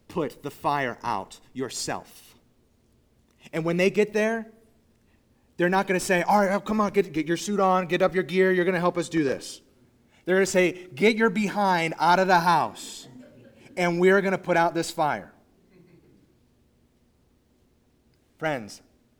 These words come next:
our situation is not a small contained fire that we can just put out ourselves.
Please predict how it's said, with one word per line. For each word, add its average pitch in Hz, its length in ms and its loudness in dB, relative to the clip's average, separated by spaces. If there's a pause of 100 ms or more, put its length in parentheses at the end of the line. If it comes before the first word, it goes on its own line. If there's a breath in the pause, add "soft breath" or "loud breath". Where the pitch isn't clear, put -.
(960)
our 165 140 0
situation 143 720 -6
is 110 200 -14
not 127 240 -4
a 110 100 -8
small 123 320 -8
contained 117 460 -12
fire 101 320 -8
that 98 120 -10
we 113 140 -10
can 120 160 -14
just 101 240 -16
put 110 140 -14
out 104 160 -8
ourselves. - 480 -20